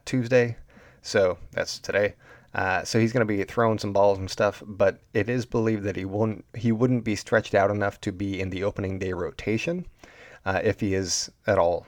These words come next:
ready for opening day, that is. Um, so the plan right now is hopefully he'd be in the bullpen come opening day, and then they'd move Chris Bassitt over to the rotation,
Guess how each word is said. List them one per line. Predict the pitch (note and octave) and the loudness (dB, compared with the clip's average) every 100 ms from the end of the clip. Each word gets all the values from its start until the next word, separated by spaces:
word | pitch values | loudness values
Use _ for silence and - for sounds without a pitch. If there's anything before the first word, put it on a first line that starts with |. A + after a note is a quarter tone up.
| - | -14
ready | - F#2+ F2+ | -6 -2 0
for | F2 F#2+ F#2 | -2 0 0
opening | E2+ F2 F2 | 0 -6 -6
day, | F2+ | -4
that | E2+ | -4
is. | F2 - - - - - - | -6 -8 -14 -20 -20 -18 -8
Um, | F#2 F2+ F2+ F2 - _ - _ | -4 -2 -4 -6 -14 _ -20 _
so | - - F#2+ F2+ F2 _ _ _ | -6 2 4 2 -2 _ _ _
the | G#2+ | -2
plan | - - B2+ C3 B2 B2 - | -2 0 4 6 4 2 -4
right | G2+ G#2 G#2 | 2 4 4
now | B2 C#3 D#3+ B2 G2 | 2 2 2 2 2
is | F#2+ | 0
hopefully | - G2 - G2+ F2+ E2+ | 2 0 0 -2 -2 -4
he'd | G2+ F#2+ | -6 -6
be | F2+ F#2 | -4 -4
in | F2 | -4
the | E2+ | -6
bullpen | F2 A2+ A#2 G#2 F2 F2 | 0 0 0 -2 -4 -6
come | - F2+ | -8 -6
opening | F2+ F2 F2 F2 | -6 -6 -8 -6
day, | F2+ E2+ - - - _ | -6 -6 -10 -20 -20 _
and | - G2 | -6 -2
then | F#2 F2+ | -2 -2
they'd | F#2 F#2 F2 | -4 -4 -4
move | F2+ - | -6 -8
Chris | - G2+ | -4 -4
Bassitt | G2 G#2 G#2 G2 G2+ E2+ | 0 2 2 2 0 0
over | F#2+ F#2+ F#2 F2+ - | -2 -2 -4 -6 -10
to | F2+ | -10
the | - | -8
rotation, | E2 - C3 C3+ D3+ C3+ C3+ | -8 -4 -2 -2 -2 -4 -6